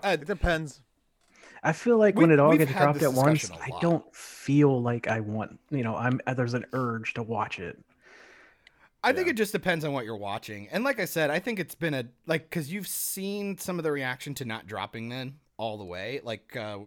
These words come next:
Speaker 1: when Boys season two came out, they only dropped the first three episodes and then went to a weekly.
Speaker 3: Mm-hmm.
Speaker 1: Pissed off a lot of people. And then you have, like, and lately with the quality of things being made,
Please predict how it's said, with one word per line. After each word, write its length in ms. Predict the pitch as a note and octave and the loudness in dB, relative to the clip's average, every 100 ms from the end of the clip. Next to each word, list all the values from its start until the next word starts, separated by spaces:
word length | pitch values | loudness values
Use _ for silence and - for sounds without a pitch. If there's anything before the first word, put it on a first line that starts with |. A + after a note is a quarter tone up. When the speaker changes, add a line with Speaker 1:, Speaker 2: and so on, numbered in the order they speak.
| - | -10
Speaker 1:
when 320 | B2 A2 A2 | -8 -6 -10
Boys 260 | G#2 B2+ A#2+ | -6 -6 -6
season 200 | A#2 G#2+ | -12 -12
two 140 | A#2+ | -14
came 200 | G#2 G2 | -14 -14
out, 140 | F2 - | -14 -12
they 80 | |
only 140 | G#2+ G#2+ | -10 -8
dropped 220 | A2 - | -8 -10
the 60 | - | -14
first 240 | G#2 - | -14 -14
three 140 | F#2+ | -12
episodes 480 | A#2+ - - G2 F2 | -12 -12 -14 -14 -14
and 140 | F#2 F2+ | -14 -12
then 180 | F#2+ | -10
went 180 | G#2+ G#2+ | -12 -12
to 100 | B2+ | -12
a 60 | A2+ | -10
weekly. 500 | A2+ B2 C#3+ D#3 D#3 _ - - _ | -10 -10 -8 -8 -10 _ -20 -20 _
Speaker 3:
Mm-hmm. 200 | C3+ A#2+ A2+ | -4 -2 -4
Speaker 1:
Pissed 220 | A2+ B2 | -4 -6
off 180 | A2+ A#2 | -6 -6
a 20 | |
lot 160 | G#2 | -8
of 60 | G2 | -8
people. 440 | A2+ G2+ G#2+ G2+ - _ _ - | -10 -12 -12 -14 -18 _ _ -8
And 100 | D3 | -4
then 140 | E3+ | -2
you 80 | F3 | 0
have, 240 | F#3+ E3+ | 0 -2
like, 400 | E3 C#3 A2+ - _ _ _ _ _ _ _ _ _ _ | -2 -2 -4 -10 _ _ _ _ _ _ _ _ _ _
and 160 | F#3 A3+ | 0 2
lately 300 | D#4+ C4+ A#3+ | 0 -2 -4
with 180 | G3 - | -4 -4
the 80 | |
quality 640 | - - B2 B2 D3+ F3 F3+ | -8 -6 -2 2 2 0 -2
of 80 | |
things 320 | F3+ F#3 F#3+ D#3+ | -4 -6 -6 -6
being 320 | F3+ F3+ F3 | -6 -6 -8
made, 380 | F#3 G3 G3 | -8 -8 -10